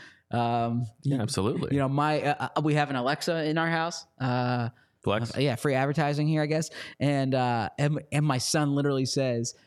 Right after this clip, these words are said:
Speaker 1: "How many hours <laughs> until Halloween?"
Speaker 2: Nice.
Speaker 1: Um, so he's, so he is pumped.
Speaker 2: Casey
Speaker 1: Uh,
Speaker 2: has, like, a checklist. He's counting down the days.
Speaker 1: Oh, nice,
Speaker 2: Yeah.
Speaker 1: nice. Uh, but, but no, uh, trade deadline tomorrow after, afternoon. So we will know tomorrow afternoon if a,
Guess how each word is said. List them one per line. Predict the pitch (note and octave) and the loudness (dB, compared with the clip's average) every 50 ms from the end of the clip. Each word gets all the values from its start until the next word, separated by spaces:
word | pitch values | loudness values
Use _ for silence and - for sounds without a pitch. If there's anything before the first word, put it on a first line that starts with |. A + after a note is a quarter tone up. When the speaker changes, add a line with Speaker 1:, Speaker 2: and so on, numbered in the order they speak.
| _ _ _ _ | _ _ _ _
Speaker 1:
"How | - - D3+ D3 C#3+ | -4 0 0 2 2
many | D3 D3+ D3 D3+ D3 B2 | 2 2 2 2 0 2
hours | G2+ A#2 B2+ C3 C3 A#2+ B2 C3+ - - | 2 2 2 2 2 0 0 0 0 -2
<laughs> | - D3+ D3 | -2 -2 -2
until | G#3+ A3+ - - G3+ D#3 | -2 -2 -2 -2 -2 -2
Halloween?" | - - E3+ C#3+ C3+ C3 C3+ C#3+ C3 C3 C3+ - - | 0 0 0 0 0 0 0 0 -2 -2 -4 -4 -2
Speaker 2:
Nice. | G#3 G#3 - G2+ C#3 - - | -2 0 0 0 -2 -2 0
Speaker 1:
Um, | C3+ C3 B2+ B2+ B2+ C#3 | 0 0 0 0 -2 -2
so | C3 - C#3+ | -2 -2 -2
he's, | B2+ D3+ D#3+ C#3 - | 0 0 -2 -2 -2
so | - - D#3 C3+ | -2 0 0 0
he | C3 E3 D3 | 2 0 0
is | B2+ - | 0 -2
pumped. | - D3+ C3 A#2+ - - - - - | -2 -2 -2 -4 -8 -14 -18 -12 -2
Speaker 2:
Casey | - A#2 A#2 G#2+ A2+ A2+ | 0 0 0 2 2 2
Speaker 1:
Uh, | A2 | 2
Speaker 2:
has, | G#2+ G2 G2+ | 2 2 0
like, | F#2+ F#2 | -2 -2
a | F#2+ F2+ | -2 -2
checklist. | - - A#2+ A2 - - F#2+ E2+ E2 - | 0 0 0 0 0 -2 -2 -4 -2 -2
He's | - F#2 - | -4 -4 -2
counting | - - F#2 F2 E2+ F2 | -2 -2 -2 0 -2 -2
down | E2+ E2 D#2 | -2 -2 -2
the | F2 E2+ | -2 -2
days. | E2 E2 E2 E2 E2 - - - - - | -2 -2 -2 -4 -6 -8 -12 -10 -6 -4
Speaker 1:
Oh, | C3+ C3+ A#2+ | -4 -2 -2
nice, | B2 C#3 C3+ B2 A#2 - - | -2 0 0 -2 -2 -2 -4
Speaker 2:
Yeah. | - - - | -2 -2 0
Speaker 1:
nice. | B2+ B2+ A#2+ A#2 - - - - - | 0 0 -2 -2 -4 -8 -12 -6 -2
Uh, | - D3 D3+ D#3 D3 - | 0 2 2 2 0 0
but, | F#3 F#3 F3+ F3+ | 0 -2 0 0
but | F3+ F3+ E3 D#3 C#3+ D3+ | 0 0 2 2 2 2
no, | E3+ E3+ D3 C3 | 0 2 2 2
uh, | C3 C#3+ C#3+ C#3+ C#3 C3+ C3 - - A#2+ - - _ _ _ | 2 2 2 2 2 0 -2 -4 -8 -12 -20 -20 _ _ _
trade | - G3 F3+ D3 | 0 0 0 2
deadline | F3+ E3+ E3 E3 E3 D#3+ D#3 | 0 0 2 2 2 0 0
tomorrow | D3+ - - D3+ D3 D3 | -2 0 0 0 2 2
after, | D3+ D3+ D3+ - - - | 0 0 -2 -6 -4 -2
afternoon. | C#3+ D3+ D#3+ D#3 - - D3+ C#3 C#3 C#3+ D3+ D3+ D3 | 0 0 0 0 -2 -2 -2 0 0 2 0 0 0
So | - D3 | -2 -2
we | C#3 D3+ D#3 | 0 0 0
will | D3 C3+ C#3 C#3+ | 0 0 0 0
know | D3 D3 D3 D3 C#3+ D3+ | 2 2 2 2 0 0
tomorrow | C#3+ C#3 C3+ D3 D3 C#3+ | -2 -2 0 0 0 0
afternoon | C#3 - D3 C#3 C#3+ D3 C#3+ C#3+ C#3 | 0 0 0 0 2 2 0 0 -2
if | - D3 D3 - - | -4 -4 -4 -2 0
a, | D3 C#3+ C#3 C#3 B2+ | 0 0 0 -2 -4